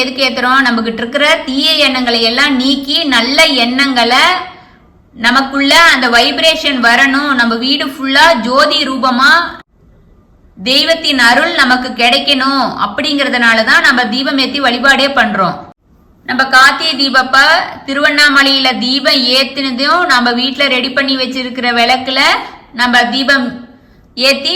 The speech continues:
எல்லா இடத்துலயும் வச்சு வழிபாடு பண்ணுவோம். வீட்டு அலங்காரம் பண்ணுவோம், பூஜை ரூம்ல இருந்து, வாசக்கால்ல இருந்து, வாசப்படியில இருந்து. கார்த்திகை தீப திருநாள் அன்னைக்கு திருவண்ணாமலையில உச்சியில தீபம்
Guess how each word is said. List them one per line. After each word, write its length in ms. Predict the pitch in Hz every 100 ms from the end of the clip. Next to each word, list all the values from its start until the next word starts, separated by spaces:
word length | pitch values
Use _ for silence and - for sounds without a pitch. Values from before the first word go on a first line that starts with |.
| 330
எல்லா 200 | 247 269 277 247
இடத்துலயும் 400 | 233 269 285 233
வச்சு 260 | 214 302 403 - - - -
வழிபாடு 380 | 240 269 294 277 269
பண்ணுவோம். 440 | 233 233 247 302 370 302
வீட்டு 260 | 269 277 294 262
அலங்காரம் 420 | 254 277 269 247
பண்ணுவோம், 460 | 240 240 240 262 269
பூஜை 240 | 254 262 262
ரூம்ல 240 | 254 233
இருந்து, 220 | 226 233 262
வாசக்கால்ல 460 | 240 240 247 240 233
இருந்து, 160 | 233 254
வாசப்படியில 640 | 240 240 247 233 226 214 214
இருந்து. 260 | 208 185 - - - _ _ - -
கார்த்திகை 420 | 240 269 - 320 277
தீப 200 | 277 262 254
திருநாள் 380 | 240 254 240 226
அன்னைக்கு 240 | 240 269 285
திருவண்ணாமலையில 1000 | 254 269 277 277 269 247 240 233 233 233 269 330 370 - - - _ - - _ 240
உச்சியில 480 | 226 - 320 320 277 208
தீபம் 300 | 269 294